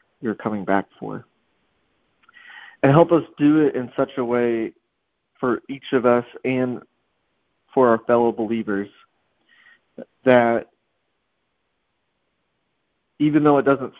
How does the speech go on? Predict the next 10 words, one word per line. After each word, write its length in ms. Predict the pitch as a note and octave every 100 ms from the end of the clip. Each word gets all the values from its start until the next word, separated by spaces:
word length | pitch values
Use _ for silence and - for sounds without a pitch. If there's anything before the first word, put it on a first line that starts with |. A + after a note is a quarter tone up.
| -
sound 320 | C3 C3 C#3
like 280 | C3+ C3+ -
it 220 | C3+ G#2
right 280 | - B2+ B2
o-, 260 | A#2+ A#2 - -
up 220 | B2 - _
front, 320 | - B2+ B2+ - _ _
that 180 | B2+ A#2
it's 220 | A#2 - _ -
being, 500 | B2+ B2+ A#2+ A2+